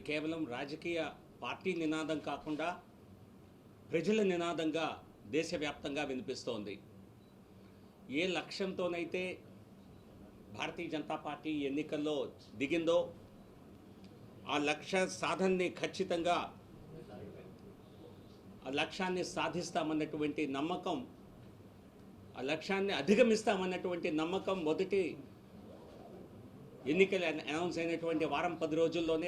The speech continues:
ఒక స్పష్టమైనటువంటి సంకేతం ప్రజలందరికీ కలిగింది.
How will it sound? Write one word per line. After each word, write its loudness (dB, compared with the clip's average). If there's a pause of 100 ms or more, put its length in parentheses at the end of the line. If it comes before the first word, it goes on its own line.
ఒక -4
స్పష్టమైనటువంటి -2 (1700)
సంకేతం 0 (100)
ప్రజలందరికీ 4
కలిగింది. -4